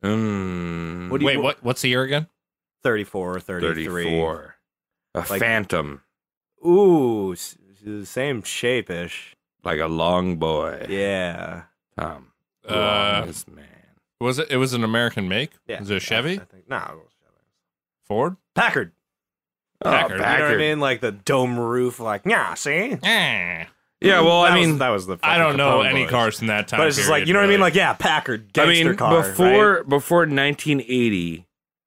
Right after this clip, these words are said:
Speaker 1: there's, like, an expression that I've heard. Before nineteen eighty, if you got in a car accident, uh,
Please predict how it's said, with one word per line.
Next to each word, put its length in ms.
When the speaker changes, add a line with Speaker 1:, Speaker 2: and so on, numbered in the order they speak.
Speaker 1:
there's, 200
like, 200
an 60
expression 640
that 140
I've 100
heard. 400
Before 320
nineteen 320
eighty, 300
if 100
you 120
got 180
in 100
a 60
car 320
accident, 600
uh, 400